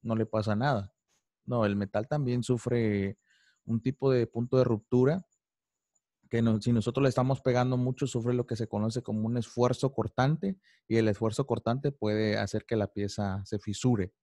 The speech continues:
¿no? Se haga en dos. Por ejemplo, aquí lo pueden ver, el cizillamiento, ¿no? ¿Sabes qué es el corte por cizillamiento? Es el proceso donde las piezas se separan cuando aplicamos a la chapa fuerzas iguales,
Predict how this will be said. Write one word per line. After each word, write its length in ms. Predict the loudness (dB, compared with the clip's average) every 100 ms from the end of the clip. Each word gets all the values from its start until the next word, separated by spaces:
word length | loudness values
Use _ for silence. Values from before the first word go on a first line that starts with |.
| _
¿no? 200 | -6 -4
Se 140 | -2 -2
haga 160 | 0
en 120 | 0 0
dos. 360 | -2 -6 -18 _ _ _ _ _ _ _
Por 160 | -14 -8
ejemplo, 180 | -6 -6
aquí 160 | -6
lo 100 | -8
pueden 240 | -6 -4 -2
ver, 320 | -2 -4 -8 -16 _ _ _ _ _ _ _ _ _
el 180 | -10 -8
cizillamiento, 920 | -10 -10 -6 -4 -2 -2 -4 -6 -8 -10 _ _ _ _ _ _ _ _ _ _ _ _ -8
¿no? 320 | -4 -4 -6
¿Sabes 300 | -4 -2 -2
qué 100 | -2
es 60 | -2
el 120 | 0
corte 260 | -2 -2
por 200 | -4 -6
cizillamiento? 560 | -8 -4 -2 -2 -2 -4
Es 80 | -4
el 100 | -4
proceso 600 | -2 0 0 0 -4 -4
donde 320 | 0 2 4
las 200 | 2 2
piezas 360 | 4 4 6 4
se 100 | 4
separan 560 | 2 4 6 6 4
cuando 240 | 2 2 2
aplicamos 500 | 0 -4 -2 0 0
a 20 |
la 140 | 0 0
chapa 260 | -4 -6
fuerzas 380 | -4 -2 -2 -2
iguales, 520 | 0 2 4 2 -4